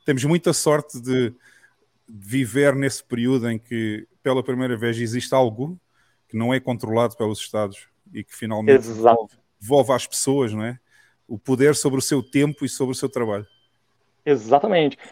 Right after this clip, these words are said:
Speaker 2: Então, assim, ah, muita gente pensa assim, "Pô, eu queria ter nascido na época do descobrimento, né? Na época das, das grandes navegações."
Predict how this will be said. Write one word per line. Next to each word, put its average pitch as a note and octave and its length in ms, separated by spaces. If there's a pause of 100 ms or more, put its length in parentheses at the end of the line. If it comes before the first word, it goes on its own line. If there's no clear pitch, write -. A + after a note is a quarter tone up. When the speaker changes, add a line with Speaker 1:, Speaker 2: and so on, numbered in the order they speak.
Speaker 2:
Então, F3 240
assim, F#3 340
ah, B2 220
muita G3+ 300
gente E3+ 220
pensa C#3+ 320
assim, B2 220
"Pô, E3+ 260
eu C#3 80
queria D3+ 220
ter E3 120
nascido D3 480
na C3 120
época C3 220
do B2 80
descobrimento, A#2 640
né? A2+ 200
Na A2 140
época B2+ 200
das, A2 180
das A2+ 100
grandes B2+ 220
navegações." A2 640